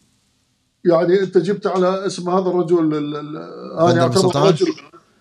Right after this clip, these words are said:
Speaker 1: بندر بن سلطان رجل
Speaker 2: تحياتنا
Speaker 1: عظيم،
Speaker 2: له.
Speaker 1: ورجل، تحياتنا له، ورجل رائع، لأنه، آه، على مدى أعتقد، يعني، سنين طويلة،
Speaker 2: إيه.
Speaker 1: آه، حسن علاقات المملكة العربية السعودية مع الولايات المتحدة.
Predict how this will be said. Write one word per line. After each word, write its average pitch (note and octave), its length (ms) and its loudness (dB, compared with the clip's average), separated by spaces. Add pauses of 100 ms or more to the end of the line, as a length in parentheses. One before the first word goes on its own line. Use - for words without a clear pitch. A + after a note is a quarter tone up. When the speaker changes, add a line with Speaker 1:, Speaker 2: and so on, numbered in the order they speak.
(220)
Speaker 1:
بندر G3 320 2
بن G3 120 2
سلطان D#3+ 400 -4
رجل F3+ 300 0
Speaker 2:
تحياتنا A#2 340 0
Speaker 1:
عظيم، F3+ 300 -2
Speaker 2:
له. - 140 -6
Speaker 1:
ورجل، G3+ 360 0 (340)
تحياتنا G3+ 540 -2
له، G3+ 120 -8
ورجل F#3+ 520 -6
رائع، A3 500 -4 (600)
لأنه، F#3 720 -2
آه، E3 540 -6
على F#3 180 -2
مدى A3 200 -4
أعتقد، G3 500 -6 (120)
يعني، E3+ 320 -10
سنين G3+ 360 -6
طويلة، G3 540 -2 (420)
Speaker 2:
إيه. A2 340 -4
Speaker 1:
آه، E3 360 -4
حسن G#3 520 -4
علاقات F#3+ 760 -2
المملكة G3 600 -6
العربية G#3 340 -6
السعودية G3+ 600 -4
مع G#3+ 240 -6
الولايات G#3+ 420 -4
المتحدة. F#3 640 -4